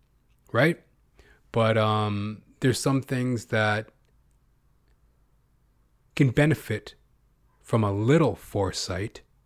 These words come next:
You know, who knows what the future really holds. But, um, at the current moment, I'm feeling very festive and fortunate to be a stand-up comedian extraordinaire. And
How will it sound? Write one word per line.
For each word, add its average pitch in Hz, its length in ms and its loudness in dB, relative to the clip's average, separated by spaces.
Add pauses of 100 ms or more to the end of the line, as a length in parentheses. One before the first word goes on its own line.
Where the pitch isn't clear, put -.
(380)
You 113 100 -4
know, 107 200 -2
who 120 120 2
knows 113 220 2
what 110 80 -4
the 98 80 -4
future 113 320 -2
really 123 220 -2
holds. 92 580 -6 (500)
But, 104 240 0
um, 104 460 -4 (580)
at - 80 -8
the 117 80 -4
current 135 400 0
moment, 107 480 -4 (720)
I'm 110 240 -2
feeling 113 400 -2
very 120 240 0
festive 170 560 -2
and 190 140 -4
fortunate 104 640 -6 (260)
to - 80 -8
be 117 120 4
a 107 60 2
stand-up 120 460 -4
comedian 95 480 -4
extraordinaire. 98 840 -8 (680)
And 113 480 -4